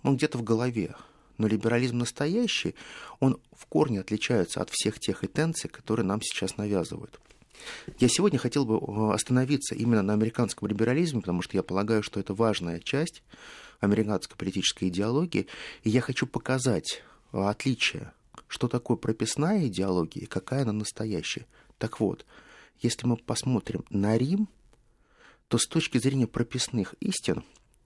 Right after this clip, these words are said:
Рим был крайне либерален. Но в реальной жизни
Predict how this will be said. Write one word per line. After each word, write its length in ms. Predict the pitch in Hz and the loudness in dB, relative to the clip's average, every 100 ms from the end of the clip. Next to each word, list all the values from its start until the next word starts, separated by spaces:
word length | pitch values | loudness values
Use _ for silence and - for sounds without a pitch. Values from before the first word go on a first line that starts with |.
| - - | -10 -2
Рим 220 | 117 131 | 0 0
был 120 | 95 | -2
крайне 380 | - - 113 104 | -4 -2 0 0
либерален. 520 | 92 87 - 82 - - _ _ _ _ _ _ _ _ _ - | -4 -4 -4 -6 -8 -18 _ _ _ _ _ _ _ _ _ 0
Но 260 | 110 110 - | 4 4 0
в 140 | 92 | 0
реальной 460 | 107 135 165 113 85 | 2 2 2 0 0
жизни 460 | - 78 - - | -2 -4 -8 -12